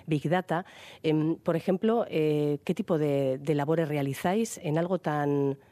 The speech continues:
interesante como la predicción del comportamiento del tráfico? Hoy en día esto ya, eh, se puede hacer con el,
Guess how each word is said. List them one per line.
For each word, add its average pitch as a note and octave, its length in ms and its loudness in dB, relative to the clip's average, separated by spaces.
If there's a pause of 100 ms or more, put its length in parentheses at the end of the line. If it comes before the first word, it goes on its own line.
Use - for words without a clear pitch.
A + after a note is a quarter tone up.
(160)
interesante D#3 680 0
como F3+ 220 2
la F3 120 0
predicción D3 600 0
del D3+ 160 0
comportamiento C3+ 640 -2
del A#2+ 160 -2
tráfico? A#2+ 540 -8
Hoy C#3 160 0
en C3+ 100 0
día C#3+ 160 0
esto C#3+ 220 -4
ya, D3 260 -2 (120)
eh, C#3 180 -6
se C3+ 120 -4
puede C#3+ 200 0
hacer D#3+ 240 -4
con B2+ 240 -4
el, B2 360 -4